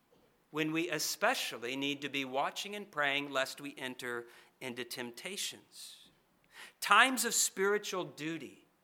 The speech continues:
even coming here on the Lord's Day, are times where we need to be especially watchful and prayerful.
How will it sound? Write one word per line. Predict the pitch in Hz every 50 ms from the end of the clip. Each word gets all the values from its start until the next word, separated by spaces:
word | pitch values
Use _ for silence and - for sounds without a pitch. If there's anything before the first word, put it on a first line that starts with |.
| _ _ _ _ _ _ _ - - - - _
even | 190 202 247 262 254 254 220
coming | - - - 220 226 226 226 220 208
here | 175 - - - 247 269 262 214 156 151 151 165 160 - - - -
on | - 160 160 160
the | 165 160
Lord's | 151 151 175 202 247 262 190 - -
Day, | - 120 98 98 98 101 101 135 185 _ _ _ _ _ _ _ _ _ _ _ _ _ _ _ _ _ _ _ -
are | 160 156
times | 156 - - 175 175 180 180 175 175 180 175 - - - - - _ _ _ _ _ _ _ _
where | 147 160 160
we | 151 160
need | 160 160 156 151 156
to | 165
be | - 139 143 139
especially | 139 135 - - - - 147 143 - - 160 143 143 131
watchful | 120 120 127 123 131 - - - - - - 127 123 123 -
and | - 123 117 110 -
prayerful. | - - 135 127 131 120 - - - 107 98